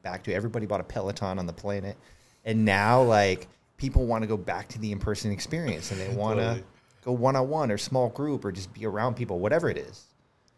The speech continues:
Speaker 2: Absolutely. Because that happened not through choice.
Speaker 1: Right. Yeah,
Speaker 2: It
Speaker 1: yeah.
Speaker 2: was
Speaker 1: It was taken
Speaker 2: forced.
Speaker 1: from us.
Speaker 2: It was taken. And,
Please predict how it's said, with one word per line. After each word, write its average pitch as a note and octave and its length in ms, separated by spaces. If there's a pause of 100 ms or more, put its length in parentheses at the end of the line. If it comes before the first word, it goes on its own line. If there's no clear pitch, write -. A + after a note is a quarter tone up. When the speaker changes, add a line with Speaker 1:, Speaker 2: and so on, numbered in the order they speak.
(120)
Speaker 2:
Absolutely. - 600 (160)
Because G#2+ 360 (280)
that G2 220
happened F#2 580
not F2 320
through F2+ 220
choice. - 760 (140)
Speaker 1:
Right. F2 220 (340)
Yeah, A#2+ 300
Speaker 2:
It G2+ 80
Speaker 1:
yeah. G2 60
Speaker 2:
was F#2+ 160
Speaker 1:
It - 180
was F#2+ 200
taken B2 140
Speaker 2:
forced. G#2 260
Speaker 1:
from E2+ 100
us. - 160 (160)
Speaker 2:
It F#2+ 40
was F2 160
taken. F#2 840 (1900)
And, F#2+ 340